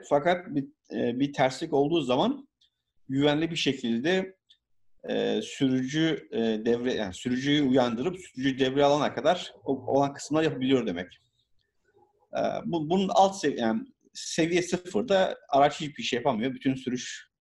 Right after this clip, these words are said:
e, insanlar tarafından yapılıyor. Dolayısıyla otonom bir araç geliştirirken ilk önce, e,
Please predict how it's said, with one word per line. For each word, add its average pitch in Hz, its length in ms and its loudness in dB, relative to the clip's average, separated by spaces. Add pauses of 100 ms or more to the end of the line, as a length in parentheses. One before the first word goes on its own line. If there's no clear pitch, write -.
e, 101 360 -2
insanlar 110 380 -2
tarafından 98 380 -6
yapılıyor. 95 340 -4 (840)
Dolayısıyla 180 540 2 (1080)
otonom 160 400 0
bir 160 40 2
araç 156 300 2
geliştirirken 202 760 -2 (520)
ilk 147 140 -2
önce, 175 300 2
e, 127 380 -2